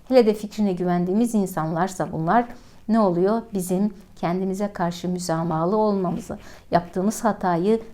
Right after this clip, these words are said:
kabul etmemizi engelleyen şeylerden bir tanesi. Dediğim gibi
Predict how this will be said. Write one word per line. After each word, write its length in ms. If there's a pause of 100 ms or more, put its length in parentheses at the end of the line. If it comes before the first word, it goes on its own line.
kabul 380
etmemizi 800 (100)
engelleyen 560
şeylerden 680
bir 140
tanesi. 340
Dediğim 300
gibi 200